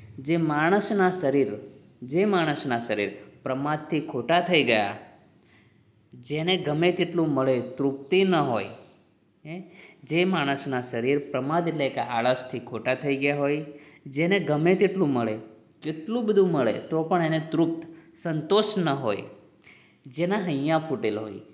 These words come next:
જે વ્યક્તિના હૈયા ફૂટેલ હોય, એ કળિયુગના ખોટા કાર્ય કરનારા માણસો છે.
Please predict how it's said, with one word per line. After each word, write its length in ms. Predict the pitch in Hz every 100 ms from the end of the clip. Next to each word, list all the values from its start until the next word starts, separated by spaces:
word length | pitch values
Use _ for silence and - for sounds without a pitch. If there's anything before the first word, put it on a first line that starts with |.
| _
જે 240 | 123 143 160
વ્યક્તિના 520 | 147 - 139 139 180
હૈયા 380 | 165 127 131 170
ફૂટેલ 400 | 170 170 156 127
હોય, 300 | 123 104 104 - - _ -
એ 80 |
કળિયુગના 720 | 202 175 151 170 147 123 101 113 - - _ _ _ _ _ _ -
ખોટા 360 | 170 175 226
કાર્ય 300 | 226 196 175
કરનારા 800 | 147 127 123 113 104 101 110 - - 139
માણસો 580 | 147 160 147 - 117
છે. 160 | 98 104